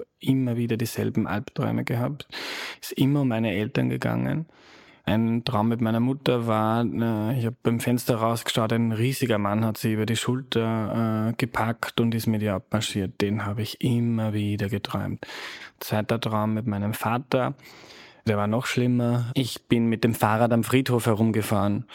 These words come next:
und da war das Grab meines Vaters. Mein Vater ist nicht tot, der lebt, Gott sei Dank, bis heute, immer wieder diese beiden Träume. Ich bin, ich kann mich erinnern, ich bin aufgewacht und hab nicht gewusst, ob mein Vater jetzt am Leben ist oder nicht.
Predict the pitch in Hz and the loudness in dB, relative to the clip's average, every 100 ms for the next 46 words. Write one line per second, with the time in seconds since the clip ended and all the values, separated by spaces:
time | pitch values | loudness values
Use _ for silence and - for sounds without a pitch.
0 | - - - - 113 113 110 117 - 110 | -16 -16 -8 -2 0 2 2 0 0 0
1 | 113 107 107 - 107 107 104 107 104 101 | 2 0 0 0 0 0 0 0 2 0
2 | 101 101 101 104 101 - 107 90 101 98 | 0 0 0 -2 0 0 0 0 -2 -2
3 | 95 _ - - 107 110 92 98 - 104 | -4 _ -6 -4 -2 -2 -2 -2 -4 -4
4 | 104 101 104 110 - - - - - - | -4 -4 -2 -4 -6 -14 -20 -20 -20 -20
5 | - 143 156 147 131 131 123 127 123 117 | -2 2 4 2 2 0 2 2 2 2
6 | 107 117 110 101 110 117 113 - 110 80 | 2 2 2 2 2 2 0 0 0 -2
7 | 104 120 117 113 120 120 117 - 110 95 | -2 0 2 2 2 2 0 0 -2 0
8 | 104 123 127 110 110 - 117 113 120 120 | -2 -2 0 0 -2 -2 -2 0 0 0
9 | - 113 120 123 - - 104 120 113 110 | 0 0 0 -4 -6 -2 -2 0 0 2
10 | 107 107 110 - 107 98 107 104 - 110 | 0 0 -2 -2 -2 0 0 0 -2 -2
11 | 95 104 117 110 - - 107 107 113 127 | 0 0 0 0 -2 -2 0 0 0 -2
12 | - - | -8 -12